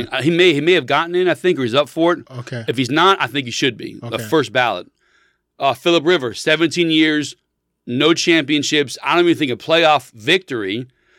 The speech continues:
Speaker 1: Um, longevity, stats, should he be in? I don't know. I don't know.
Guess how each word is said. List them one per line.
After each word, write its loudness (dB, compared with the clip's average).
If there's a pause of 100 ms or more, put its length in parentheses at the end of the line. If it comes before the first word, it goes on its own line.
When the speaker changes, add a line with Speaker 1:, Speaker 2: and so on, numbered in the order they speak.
(540)
Speaker 1:
Um, 2
longevity, 0
stats, -2
should -8
he 0
be 2
in? -4 (260)
I -2
don't 0
know. 0 (640)
I -4
don't 0
know. 0